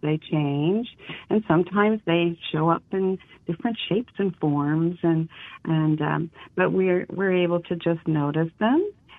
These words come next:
and say, "Wow, I see you, I feel you." And, and it's okay, you know, and it can just move on and change into something else. So it's really for younger children to just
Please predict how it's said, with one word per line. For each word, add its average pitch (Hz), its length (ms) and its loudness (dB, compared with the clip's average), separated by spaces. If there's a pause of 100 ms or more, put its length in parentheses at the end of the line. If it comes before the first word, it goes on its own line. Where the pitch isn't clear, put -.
and 180 200 0
say, 170 100 0
"Wow, 240 420 -4
I 170 240 -4
see 233 160 -2
you, 277 120 -2
I 165 260 -2
feel 254 240 -2
you." 147 380 -4 (340)
And, 190 340 -4 (540)
and 202 220 2
it's - 160 -6
okay, 170 540 0 (140)
you 208 140 -2
know, 170 240 2
and 170 160 2
it 175 100 -8
can 170 140 0
just 160 160 -4 (360)
move 160 480 2
on 156 300 0
and 156 160 -2
change 147 360 -4
into 147 280 -4 (420)
something 156 360 4
else. 143 200 -2
So 196 80 2
it's - 160 -4
really 240 220 2
for 190 180 -2
younger 165 540 2
children 156 460 -2
to 156 140 -2
just 156 260 -2